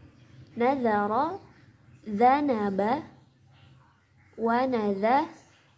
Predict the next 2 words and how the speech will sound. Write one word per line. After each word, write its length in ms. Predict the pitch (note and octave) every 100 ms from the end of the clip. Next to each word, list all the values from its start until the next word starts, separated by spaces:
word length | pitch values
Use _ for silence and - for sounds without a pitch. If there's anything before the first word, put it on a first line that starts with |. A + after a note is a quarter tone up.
| _ _ _ _ -
zaroha. 1500 | G3+ B3 C#4+ D4 - - A#3+ A#3+ B3 B3 - - C4+ A#3+ F#3+ - - _
Nah, 320 | G#3+ G#3 F#3+